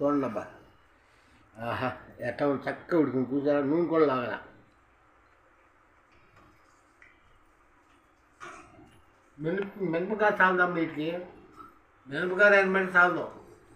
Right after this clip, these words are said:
అంత ఇదిగా ఉందన్నమాట. చాలా బాగుంది. కాస్త అల్లం, పచ్చిమిరపకాయలు వేసేసి వేస్తే చాలా బాగుందన్నమాట. లాస్ట్కండి మీరు కూడా టేస్ట్ చేయండమ్మా. చూసి లైక్ చేయండమ్మా,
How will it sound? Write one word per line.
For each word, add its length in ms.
అంత 260
ఇదిగా 240
ఉందన్నమాట. 520
చాలా 160
బాగుంది. 320
కాస్త 140
అల్లం, 560
పచ్చిమిరపకాయలు 480
వేసేసి 420
వేస్తే 560
చాలా 220
బాగుందన్నమాట. 600
లాస్ట్కండి 540
మీరు 220
కూడా 140
టేస్ట్ 440
చేయండమ్మా. 400
చూసి 240
లైక్ 340
చేయండమ్మా, 340